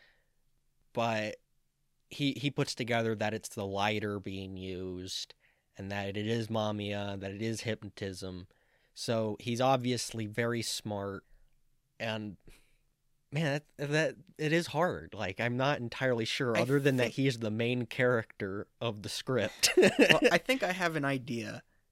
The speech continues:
Speaker 2: and you can tell me if I am, if you think that I'm just grasping here.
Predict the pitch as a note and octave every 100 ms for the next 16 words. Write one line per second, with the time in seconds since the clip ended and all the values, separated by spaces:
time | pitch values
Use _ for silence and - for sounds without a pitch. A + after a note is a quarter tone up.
0 | - C3 C3+ - F#3 F#3+ E3+ F3 D#3+ D#3+
1 | D3 - C3+ C3+ C3 A#2+ - A#2+ A#2+ A#2+
2 | - _ C3+ C3+ C3 - C3 - C#3 B2
3 | A#2+ A#2 A#2 A#2 - B2 B2+ A#2+ - -
4 | G#2+ - G#2 E2 -